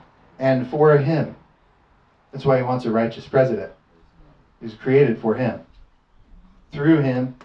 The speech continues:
and for him. And he is before all things. Jesus is before all things. And in him, all things consist. You need something? Go to Jesus.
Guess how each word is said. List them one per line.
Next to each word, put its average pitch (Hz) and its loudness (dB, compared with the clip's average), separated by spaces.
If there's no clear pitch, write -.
and 117 -2
for 151 4
him. 110 -4
And 135 -2
he 180 0
is 160 4
before 143 0
all 131 6
things. 135 -4
Jesus 135 -4
is 139 -4
before 143 2
all 147 6
things. 135 -4
And 156 -2
in 196 0
him, 139 -4
all 165 6
things 127 0
consist. 120 -4
You 143 -4
need 214 2
something? 220 2
Go 165 6
to 160 2
Jesus. 131 -8